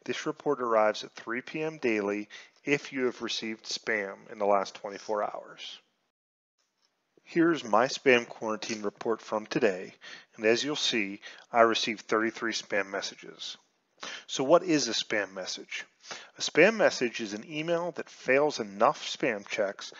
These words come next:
that it generates a score greater than five. Spam filtering is a constant war, I T folks trying to block spam while spammers try to make it around our blocks.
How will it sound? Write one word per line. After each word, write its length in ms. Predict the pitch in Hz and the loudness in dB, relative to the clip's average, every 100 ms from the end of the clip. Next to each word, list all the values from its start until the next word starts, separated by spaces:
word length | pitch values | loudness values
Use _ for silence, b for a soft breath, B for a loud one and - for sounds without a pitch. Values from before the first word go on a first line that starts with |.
| B B - | B B -6
that 120 | 107 | -4
it 140 | 104 | -4
generates 640 | 101 117 143 147 143 - | -4 2 2 2 0 -2
a 60 | 120 | -6
score 300 | - - 127 | -6 -4 -6
greater 420 | - 110 104 110 | -2 0 2 0
than 160 | 107 104 | -2 -6
five. 600 | - 101 - - - - _ B B B B | -2 0 0 -8 -18 -20 _ B B B B
Spam 420 | - - 127 143 165 | -16 -4 0 0 -2
filtering 520 | - 156 - 151 143 | 0 0 0 -6 -4
is 140 | 107 | -4
a 40 | 107 | -6
constant 560 | - 117 120 - 95 | 2 2 2 -4 -8
war, 420 | 117 104 98 120 _ B B B - | -4 0 0 -2 _ B B B -2
I 140 | 120 | -2
T 220 | - 160 | -2 -8
folks 380 | 143 131 127 - | 0 2 2 0
trying 240 | 120 117 | 0 2
to 60 | 120 | 2
block 360 | 104 104 123 - | 4 4 4 2
spam 460 | - 104 95 107 B B - | -4 -4 -4 -10 B B 2
while 140 | 107 | 2
spammers 420 | - 117 113 113 | 2 0 0 0
try 260 | 110 - 110 | 0 8 8
to 80 | 104 | 8
make 220 | 107 104 | -6 -2
it 80 | 104 | -4
around 460 | 98 104 101 104 | 0 2 2 0
our 100 | 98 | -4
blocks. 640 | 98 101 - - - - | -4 -4 -4 -8 -8 -8